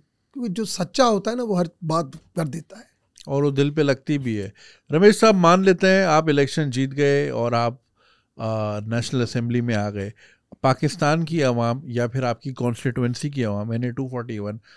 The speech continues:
Speaker 2: आपसे क्या उम्मीदें लगाए कि आप उनके कौन कौन से मसले हल करेंगे या लीगल फ्रेमवर्क में रहते हुए आप कौन कौन से कवानीन लेकर आएंगे?
Speaker 1: देखिए, एन ए टू फ़ोर वन का पहले तो मुझे,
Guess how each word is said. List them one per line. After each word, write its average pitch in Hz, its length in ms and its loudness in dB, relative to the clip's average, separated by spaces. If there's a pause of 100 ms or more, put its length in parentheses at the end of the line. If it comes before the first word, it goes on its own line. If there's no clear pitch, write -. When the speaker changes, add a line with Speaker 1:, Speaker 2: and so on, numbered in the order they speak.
(220)
Speaker 2:
आपसे 151 380 0
क्या 165 240 4
उम्मीदें 147 420 2
लगाए 127 300 2
कि 139 100 -4
आप 127 200 0
उनके 127 280 -2
कौन 131 320 0
कौन 143 200 -2
से 139 140 -4
मसले 127 320 -4
हल 117 140 -2
करेंगे 113 460 -4 (400)
या 123 300 4
लीगल 156 400 6
फ्रेमवर्क 143 540 0
में 131 120 -2
रहते 117 240 -2
हुए 113 300 -2
आप 113 300 -6
कौन 117 180 -4
कौन 117 180 -6
से 113 160 -10
कवानीन 104 500 -6
लेकर 101 280 -8
आएंगे? 92 320 -16 (500)
Speaker 1:
देखिए, 190 200 0
एन 202 240 2
ए 208 60 10
टू 202 200 2
फ़ोर 196 260 4
वन 190 180 2
का 190 160 0
पहले 170 280 -2
तो 170 120 -4
मुझे, 165 520 -2